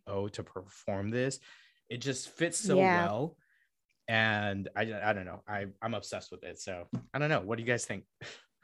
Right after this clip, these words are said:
Speaker 2: Oh, I love it. And I think now thinking back, yeah, no, I think thinking back, Memo, I feel like this is definitely one of the songs that you're like,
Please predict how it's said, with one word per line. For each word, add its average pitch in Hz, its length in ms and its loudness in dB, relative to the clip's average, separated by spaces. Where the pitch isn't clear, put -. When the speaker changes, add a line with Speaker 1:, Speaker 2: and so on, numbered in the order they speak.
Speaker 2:
Oh, 214 180 8
I 214 120 8
love 180 260 6
it. 143 200 2
And 262 160 8
I 294 80 8
think 381 440 8
now 277 280 10
thinking 320 440 8
back, 220 600 4
yeah, 247 380 10
no, 254 300 12
I 254 140 8
think 311 320 8
thinking 240 360 10
back, 175 460 6
Memo, 262 320 10
I - 160 6
feel 254 240 10
like 269 340 8
this 185 400 6
is 202 220 4
definitely 214 440 6
one 202 180 8
of 190 80 6
the 190 100 6
songs 185 340 4
that 185 120 6
you're 196 160 6
like, 180 340 6